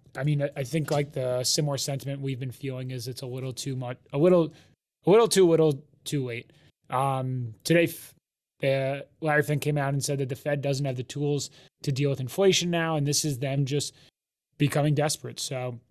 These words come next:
I mean, this was a decade-long experiment in the making, and unfortunately, if things don't go well,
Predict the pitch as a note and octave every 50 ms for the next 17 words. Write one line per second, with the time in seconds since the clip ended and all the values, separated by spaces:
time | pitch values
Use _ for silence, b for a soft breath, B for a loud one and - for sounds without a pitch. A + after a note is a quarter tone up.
0 | _ b b b b b _ _ _ - C3+ C#3 C#3+ C#3+ D3+ D#3 - E3 E3 D3+
1 | B2+ - - D3+ C#3+ C#3+ C#3 C3 B2+ A2+ A2+ C#3 C3+ - - D3+ D3+ D3 C#3 C3+
2 | C3 C3 C3 C#3+ C#3+ C#3 C3 - - - C3+ B2+ C3 D3 D3+ D3 C#3+ C3+ B2+ B2
3 | C3 C#3 C#3 E3+ E3+ E3 D3 C3+ C3 B2+ B2+ A#2 - - C#3 C3 - - D3 C#3+
4 | C3+ C3+ C3+ C3 - - C#3+ C3+ C3 A#2 C#3+ C#3 B2+ - C#3 C3 B2+ C3 D3 D#3
5 | D#3 D3+ D3+ D3 C#3+